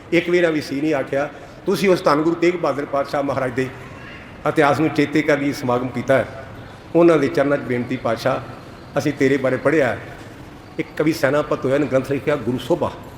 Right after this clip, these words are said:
ਉਸ ਗੁਰੂ ਸੋਭਾ ਨਾਮੇ ਗ੍ਰੰਥ ਵਿੱਚ ਲਿਖਦਾ ਹੈ, "ਧੰਨ ਧੰਨ ਗੁਰੂ ਤੇਗ ਬਹਾਦਰ,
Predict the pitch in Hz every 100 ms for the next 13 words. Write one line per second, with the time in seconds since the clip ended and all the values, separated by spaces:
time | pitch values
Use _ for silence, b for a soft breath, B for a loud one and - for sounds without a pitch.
0 | - - - - - - 190 202 - 156
1 | 185 - 208 196 165 147 147 131 139 151
2 | 120 117 147 175 - - - - - 156
3 | 165 190 - 135 147 147 139 120 170 170
4 | 143 117 147